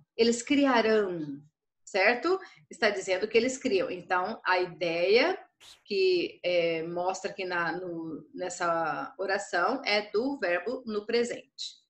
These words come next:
correto? O verbo indica a ideia de presente. Agora aqui a letra E.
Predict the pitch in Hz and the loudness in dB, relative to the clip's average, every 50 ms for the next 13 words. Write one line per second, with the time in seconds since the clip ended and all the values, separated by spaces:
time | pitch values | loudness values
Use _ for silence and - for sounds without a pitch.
0 | _ _ _ _ _ _ - 170 180 165 160 160 - - - 294 339 - - _ | _ _ _ _ _ _ -12 -8 -6 -4 -4 -4 -4 -2 -2 -2 -2 -4 -10 _
1 | _ _ _ _ _ _ _ _ 180 170 190 185 180 185 220 214 208 - 185 190 | _ _ _ _ _ _ _ _ -6 -2 0 0 2 2 0 -2 -2 0 0 0
2 | 190 - 233 220 - - 190 185 185 170 175 175 175 180 196 190 185 185 185 180 | 0 0 -2 -2 0 0 0 0 0 0 0 2 2 4 4 2 0 0 0 0
3 | 190 220 254 262 - - _ _ _ 220 214 220 220 208 202 - - 269 - - | 0 0 0 -2 -6 -16 _ _ _ 2 4 4 4 4 0 -6 -8 -10 -14 -14
4 | 143 - - - - - - _ _ _ _ _ _ - - - - - - - | -12 -10 -10 -10 -10 -12 -16 _ _ _ _ _ _ -20 -18 -16 -12 -10 -10 -8
5 | - - - - - _ _ _ - - _ _ _ _ _ _ _ _ _ _ | -8 -10 -12 -14 -16 _ _ _ -20 -20 _ _ _ _ _ _ _ _ _ _
6 | _ _ _ _ _ _ _ _ _ _ _ _ _ _ _ _ _ _ _ _ | _ _ _ _ _ _ _ _ _ _ _ _ _ _ _ _ _ _ _ _
7 | _ _ _ _ _ _ _ _ _ _ _ _ _ _ _ _ _ _ _ _ | _ _ _ _ _ _ _ _ _ _ _ _ _ _ _ _ _ _ _ _
8 | _ _ _ _ _ _ _ _ 190 190 175 208 214 220 226 220 226 - 226 226 | _ _ _ _ _ _ _ _ -2 0 4 4 6 6 4 4 2 4 4 4
9 | 214 196 185 185 180 180 - 208 220 220 214 202 196 196 202 220 247 330 381 349 | 4 4 2 0 0 -2 0 2 4 6 6 6 6 6 8 8 8 6 4 0
10 | - | -6